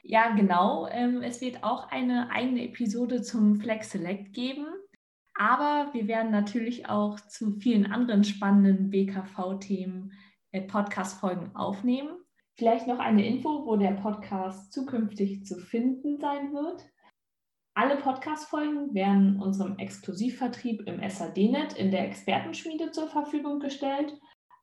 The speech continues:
Außerdem findet man den Podcast auf den gängigen Podcast-Plattformen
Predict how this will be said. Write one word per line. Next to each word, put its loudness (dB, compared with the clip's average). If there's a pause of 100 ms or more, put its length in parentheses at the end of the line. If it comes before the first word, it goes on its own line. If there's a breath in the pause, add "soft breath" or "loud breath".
(100)
Außerdem 2
findet 4
man 10
den 8
Podcast -4
auf 0
den -4
gängigen 6
Podcast-Plattformen 2